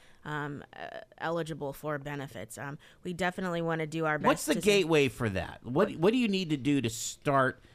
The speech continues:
Speaker 2: investigating that?
Speaker 1: So to start, you really wanna go to eligibility.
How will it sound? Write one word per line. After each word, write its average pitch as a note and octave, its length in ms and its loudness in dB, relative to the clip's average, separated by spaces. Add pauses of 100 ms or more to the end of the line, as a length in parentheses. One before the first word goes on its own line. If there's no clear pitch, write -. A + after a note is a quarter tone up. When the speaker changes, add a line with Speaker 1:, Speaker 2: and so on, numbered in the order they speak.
(120)
Speaker 2:
investigating G2+ 840 0
that? - 360 -14
Speaker 1:
So A#3+ 240 0
to A3+ 100 -2
start, G3+ 440 0
you G#3+ 120 0
really G#3 280 0
wanna G#3+ 200 0
go G3+ 140 0
to G3+ 160 0
eligibility. E3+ 760 -2